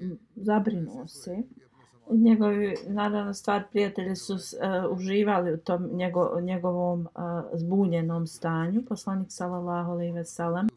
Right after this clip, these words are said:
kad je čuo, e, u vezi ovoga, rekao je: „Mladiću, ti si toliko zapla-, e, zaspao, nisi ni, ni čuo šta ti se desilo, e, kao, e, tvom alatu.”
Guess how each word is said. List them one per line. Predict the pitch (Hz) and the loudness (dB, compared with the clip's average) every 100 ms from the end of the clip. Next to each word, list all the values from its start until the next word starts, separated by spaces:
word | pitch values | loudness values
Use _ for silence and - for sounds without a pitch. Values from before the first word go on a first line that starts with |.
| _ | _
kad | - 185 | -4 -2
je | 185 | -2
čuo, | 180 - 220 196 | 0 4 6 6
e, | 180 - _ _ 120 123 180 180 175 | 2 -4 _ _ _ -4 2 2 2
u | 180 | 2
vezi | 185 170 190 | 0 0 2
ovoga, | 196 190 185 180 | 2 2 2 2
rekao | 190 190 190 | 0 -2 0
je: | 180 | 0
„Mladiću, | 185 208 202 208 185 190 | 0 0 2 0 -2 -10
ti | - 214 | -2 -2
si | 196 - | -2 -4
toliko | 190 208 214 220 185 | 0 0 0 0 0
zapla-, | 202 214 220 247 233 - | 2 2 2 0 0 2
e, | 175 202 | 2 2
zaspao, | 196 240 277 - 233 214 220 247 - | 2 2 2 0 2 4 4 2 0
nisi | 196 214 240 233 233 | 4 6 6 6 6
ni, | 220 220 202 | 8 8 6
ni | 220 226 | 6 6
čuo | - 277 220 190 180 180 | 4 2 4 2 -2 -6
šta | - 196 | -2 -2
ti | 196 | -2
se | - 185 | -6 -6
desilo, | 190 196 175 - 175 170 160 - | -2 -2 -2 -4 -2 -2 -2 -2
e, | 165 165 - - _ - 92 - | -2 -4 -8 -18 _ -18 -18 -8
kao, | 175 170 170 165 - | -4 -2 -2 -4 -6
e, | 170 170 165 - | -8 -8 -10 -4
tvom | 175 170 165 | -2 -2 -2
alatu.” | 160 160 165 165 - | -2 -2 -2 -4 -10